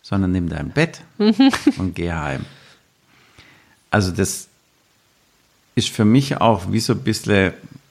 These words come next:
Speaker 1: ein Tritt in den Hintern. <laughs> So kommt mir das so vor.
Speaker 2: Mhm.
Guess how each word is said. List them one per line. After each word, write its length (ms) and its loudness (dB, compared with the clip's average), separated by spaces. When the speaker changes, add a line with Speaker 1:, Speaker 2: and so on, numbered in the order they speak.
Speaker 1:
ein 140 0
Tritt 280 -2
in 120 2
den 80 -2
Hintern. 460 2
<laughs> 40 -18
So 140 -2
kommt 300 2
mir 100 4
das 160 -2
so 80 -2
vor. 480 -2
Speaker 2:
Mhm. 320 2